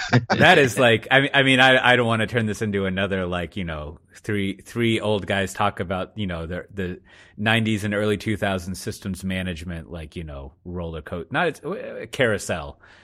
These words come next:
Speaker 2: but man, it is just crazy. Here I go. But it's crazy that, like,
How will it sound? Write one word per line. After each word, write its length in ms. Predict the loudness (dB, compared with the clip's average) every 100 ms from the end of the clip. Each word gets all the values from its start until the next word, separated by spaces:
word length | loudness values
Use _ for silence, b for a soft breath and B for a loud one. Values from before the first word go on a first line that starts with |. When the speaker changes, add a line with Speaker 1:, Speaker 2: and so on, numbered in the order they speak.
| b b
Speaker 2:
but 200 | -8 -2
man, 420 | 0 2 0 -2
it 140 | 2 4
is 180 | 4
just 240 | 0 -6 -4
crazy. 500 | 0 2 2 -2 -6
Here 120 | -2
I 80 | -2
go. 320 | -2 -6 -8 -14 B B
But 120 | 2
it's 160 | 2 2
crazy 400 | 4 4 4 2
that, 220 | 2 2
like, 400 | 4 2 2 -2